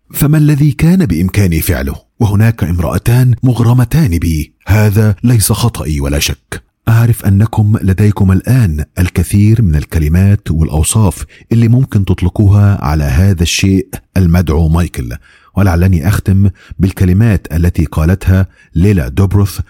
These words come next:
من مكتب المدعي العام في وصفها لمايكل: "نرجسي، أناني، منعدم الضمير بشكل كامل، حقير ومثير للاشمئزاز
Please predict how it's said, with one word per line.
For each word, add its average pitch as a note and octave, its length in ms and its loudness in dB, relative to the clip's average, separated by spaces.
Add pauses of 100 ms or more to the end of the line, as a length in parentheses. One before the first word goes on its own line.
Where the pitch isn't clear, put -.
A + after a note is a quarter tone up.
من E2+ 200 2
مكتب F#2 520 0
المدعي E2+ 540 0
العام F#2+ 520 0 (100)
في A#2 160 0
وصفها D#2+ 540 -2
لمايكل: D2+ 540 -4 (180)
"نرجسي، F2+ 680 0
أناني، G2+ 580 0
منعدم F#2+ 480 0
الضمير G2 640 2
بشكل E2+ 400 -2
كامل، C2+ 520 -4 (180)
حقير A#2+ 680 0
ومثير G#2 580 0
للاشمئزاز C#2+ 720 -4